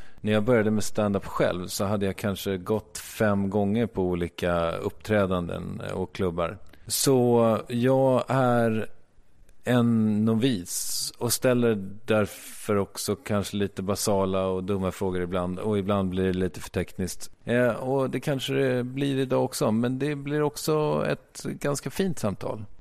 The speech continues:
Jag ska bara säga att, eh, i det här med att Värvet inte bara ska handla om stand-up så tar jag gärna emot önskningar om andra ämnen snedstreck, eh,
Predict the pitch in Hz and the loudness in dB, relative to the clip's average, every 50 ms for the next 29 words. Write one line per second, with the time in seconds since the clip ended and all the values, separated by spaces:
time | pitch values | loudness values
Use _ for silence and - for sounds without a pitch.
0 | - _ - _ - 127 135 127 - - 147 135 143 131 - - 143 131 123 123 | -18 _ -20 _ -4 0 0 0 2 0 2 2 2 2 2 2 2 4 4 4
1 | 123 120 107 - - 120 120 117 - - _ - - 120 113 113 110 110 110 95 | 4 4 2 0 0 -2 -2 -2 -2 -8 _ -4 0 2 4 4 4 4 2 0
2 | - - - - - - - - 143 147 147 147 131 135 131 127 127 113 107 107 | -2 -6 -12 -14 -16 -16 -8 -4 0 2 2 4 4 4 4 4 4 4 4 4
3 | 104 104 104 101 - 110 107 104 104 98 98 - 107 117 127 113 - - 107 92 | 4 4 2 0 2 2 4 4 4 4 2 -2 -2 -2 -2 -2 0 -2 0 2
4 | 101 98 98 95 - - 104 92 98 101 95 92 92 92 92 92 90 - - - | 4 4 4 4 2 0 -2 0 0 2 0 2 2 2 0 0 -2 -2 0 2
5 | 107 107 101 95 92 90 87 - - - - - 92 - - 113 107 104 98 98 | 2 2 4 2 2 0 0 -4 -14 -20 -16 -10 -8 -6 0 2 2 4 4 4
6 | 98 95 92 - - 110 101 98 98 95 95 95 98 98 101 113 110 104 95 92 | 4 2 0 0 0 0 2 2 2 2 2 0 -2 0 2 2 4 4 2 2
7 | 95 101 104 98 90 92 95 95 98 104 104 95 90 - - - - - - - | 2 2 2 0 0 0 0 2 2 4 4 2 0 -2 -6 -14 -16 -12 -12 -12
8 | - - - - - - _ - - - - 113 107 95 87 - - - - 120 | -12 -14 -18 -20 -20 -20 _ -20 -12 -2 0 2 2 2 0 -4 -8 -8 -2 0
9 | 113 101 95 90 90 87 85 - - 101 98 92 90 90 87 87 90 90 - - | 0 2 2 2 0 0 -2 -2 -2 0 0 2 2 0 0 -2 -2 -4 -2 0
10 | 107 101 92 90 90 92 95 95 95 95 92 92 95 95 95 95 95 95 92 95 | 0 0 0 0 0 0 2 2 2 0 0 -2 -4 -4 -4 -4 -4 -4 -4 -2
11 | 98 107 113 104 98 92 90 87 82 - - - - - - - 120 101 92 87 | 0 0 0 0 0 0 -2 -2 -4 -6 -10 -12 -10 -10 -4 -2 0 0 0 -2
12 | - - 98 87 - - - - - 92 92 90 87 87 | -2 -2 -4 -4 -4 -6 -10 -6 -2 0 0 0 0 -2